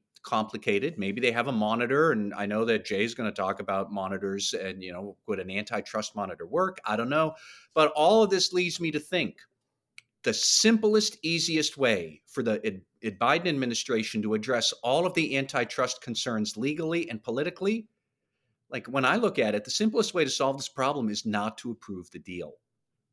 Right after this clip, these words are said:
So let me plant an early flag saying, "Folks, I don't know that this is gonna happen." I know Microsoft is confident. I'm not sure. I also did wanna take a few minutes to talk about the cultural stuff, because I think that is formidable,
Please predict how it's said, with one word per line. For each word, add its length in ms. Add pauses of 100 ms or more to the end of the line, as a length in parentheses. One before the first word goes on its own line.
(180)
So 560
let 260
me 200
plant 400
an 100
early 240
flag 400
saying, 240
"Folks, 340
I 100
don't 140
know 160
that 140
this 160
is 80
gonna 180
happen." 420 (800)
I 60
know 140
Microsoft 640
is 100
confident. 500 (480)
I'm 200
not 200
sure. 240 (1120)
I 140
also 340
did 260
wanna 240
take 220
a 60
few 160
minutes 260
to 80
talk 260
about 220
the 60
cultural 500
stuff, 500 (460)
because 300
I 80
think 240
that 160
is 120
formidable, 880